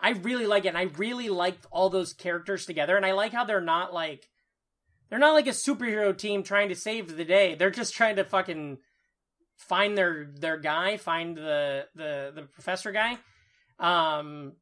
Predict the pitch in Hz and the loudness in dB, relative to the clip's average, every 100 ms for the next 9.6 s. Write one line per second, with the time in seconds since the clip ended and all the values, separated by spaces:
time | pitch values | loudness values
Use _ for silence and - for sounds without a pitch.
0 | _ _ _ _ - 175 202 214 208 - | _ _ _ _ -8 0 2 2 0 2
1 | 277 480 359 269 262 269 269 262 185 - | 4 4 2 -2 0 0 0 -4 -12 -14
2 | 165 220 330 370 277 269 262 247 240 _ | -10 -2 0 0 0 2 2 0 -6 _
3 | _ _ _ _ _ _ _ 220 214 226 | _ _ _ _ _ _ _ -2 0 2
4 | 233 233 190 196 262 254 247 220 190 190 | 2 2 2 4 4 2 -4 -6 -2 0
5 | - - 156 - _ 196 _ _ _ _ | 0 -4 -16 -16 _ -20 _ _ _ _
6 | _ _ _ _ _ _ - 131 240 247 | _ _ _ _ _ _ -12 -4 -4 -4
7 | 233 247 226 214 - - 220 214 208 - | -2 0 2 0 -4 -4 0 2 0 -6
8 | 196 262 254 240 208 214 208 160 170 - | -6 -2 -2 -2 -2 2 2 2 -4 -6
9 | 120 165 233 220 240 254 | -14 -10 -6 -6 -8 -12